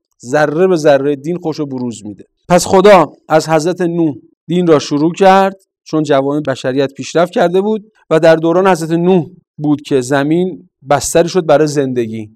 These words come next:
این عذابی که برای حضرت قوم نوح اومد، کل کره زمین رو در بر گرفت. خب، بعد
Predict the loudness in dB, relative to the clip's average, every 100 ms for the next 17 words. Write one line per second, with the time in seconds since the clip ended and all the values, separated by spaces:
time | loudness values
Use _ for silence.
0 | _ -4 0 0 -4 -12 _ -6 0 2
1 | 2 -2 0 0 0 -2 -4 -4 -4 -6
2 | -10 _ 0 0 0 -2 -4 -4 -4 0
3 | 0 0 -4 -6 -4 -2 0 0 -4 -8
4 | -14 _ -8 -2 2 2 0 -2 0 -2
5 | 0 0 -2 -2 -4 -4 -6 -6 -10 _
6 | _ -6 2 2 0 _ _ _ 2 2
7 | 0